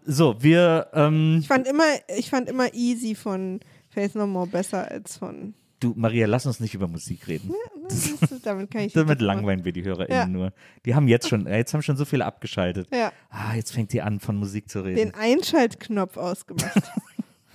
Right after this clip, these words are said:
Speaker 2: <laughs>
Speaker 1: Herzlich willkommen zu Niemand wird verurteilt. Ihr
Speaker 2: Ah
Speaker 1: hört
Speaker 2: ja, ihr kriegt jetzt noch eine Anmod, weil meine so schlecht war. Okay, Nils.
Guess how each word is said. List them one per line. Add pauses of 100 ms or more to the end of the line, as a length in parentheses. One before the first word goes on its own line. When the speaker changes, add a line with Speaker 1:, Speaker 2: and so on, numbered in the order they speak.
(680)
Speaker 2:
<laughs>
Speaker 1:
Herzlich
willkommen
zu
Niemand
wird
verurteilt.
Ihr
Speaker 2:
Ah
Speaker 1:
hört
Speaker 2:
ja,
ihr
kriegt
jetzt
noch
eine
Anmod,
weil
meine
so
schlecht
war.
Okay,
Nils.